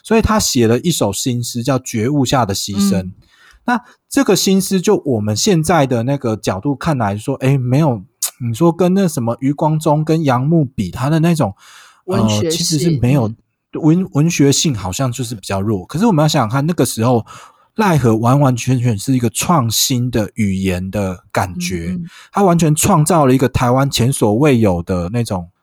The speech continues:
Speaker 1: 语感。
Speaker 2: 嗯。
Speaker 1: 所以他融合了台语，那当然他也读了很多中国五四时期的书，
Speaker 2: 嗯，对。
Speaker 1: 诗作品，所以他也融合了一点点，你说像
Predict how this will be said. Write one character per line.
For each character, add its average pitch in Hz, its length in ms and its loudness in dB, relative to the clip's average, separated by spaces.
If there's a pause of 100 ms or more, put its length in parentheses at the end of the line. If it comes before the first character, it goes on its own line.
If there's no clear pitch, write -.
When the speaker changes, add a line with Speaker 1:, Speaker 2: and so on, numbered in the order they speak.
(120)
Speaker 1:
语 117 180 2
感。 98 320 -2 (120)
Speaker 2:
嗯。 185 280 0 (140)
Speaker 1:
所 - 160 2
以 208 40 4
他 190 240 2
融 147 260 0
合 143 180 4
了 127 100 4
台 127 320 0
语， 135 220 4
那 139 160 2
当 170 160 4
然 143 120 2
他 151 200 2
也 101 280 2 (240)
读 135 160 4
了 143 100 4
很 110 120 0
多 127 380 2 (240)
中 170 220 2
国 131 200 2
五 117 200 0
四 165 220 -2
时 123 200 -2
期 160 180 -2
的 107 100 -2
书， 123 340 -4
Speaker 2:
嗯， 117 80 -12
对。 156 280 -10
Speaker 1:
诗 131 480 -2 (120)
作 151 200 2
品， 110 220 -6
所 190 160 0
以 196 40 4
他 185 180 2
也 175 40 4
融 131 280 2
合 131 180 2
了 123 120 0
一 160 60 2
点 127 260 -2
点， 110 200 0
你 95 80 -8
说 120 200 -2
像 131 240 2